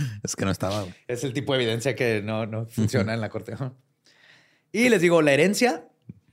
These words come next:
Speaker 2: no para nada. No, este, tuvo que compartirla con la hermana. Le dio parte a la familia de la madrastra y no le cambió la vida. Y además hay cero evidencia física en todo este caso.
Speaker 1: Ujú.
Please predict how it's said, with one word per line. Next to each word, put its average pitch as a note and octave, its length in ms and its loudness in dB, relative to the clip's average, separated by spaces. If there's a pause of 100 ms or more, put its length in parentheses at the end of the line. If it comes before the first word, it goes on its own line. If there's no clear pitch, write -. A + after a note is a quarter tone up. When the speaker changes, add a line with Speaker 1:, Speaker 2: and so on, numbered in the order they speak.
(160)
Speaker 2:
no C#3 460 2
para A#2+ 180 2
nada. G3 520 2
No, D3 360 2
este, C3 280 -4
tuvo C#3+ 180 0
que D#3 100 -2
compartirla C#3+ 640 -2
con B2+ 220 0
la A2 60 2
hermana. F#3 600 -2 (400)
Le A#2+ 220 0
dio B2 520 0
parte B2+ 340 -2
a C3 80 0
la B2 100 -2
familia B2 1040 -2
de A2+ 120 -6
la A2 80 -2
madrastra G3+ 680 -2
y G3+ 540 0
no C#3+ 200 -2
le C#3+ 120 0
cambió B2 260 -2
la C3+ 80 0
vida. F3+ 420 0
Y C#3 100 -4
además B2+ 320 -2
hay C#3 140 -4
cero F3 240 0
evidencia D3 360 2
física E3 520 -4
en B2 160 -8
todo D3+ 200 -2
este F3+ 200 -4
caso. F#3+ 360 -6
Speaker 1:
Ujú. A2+ 280 2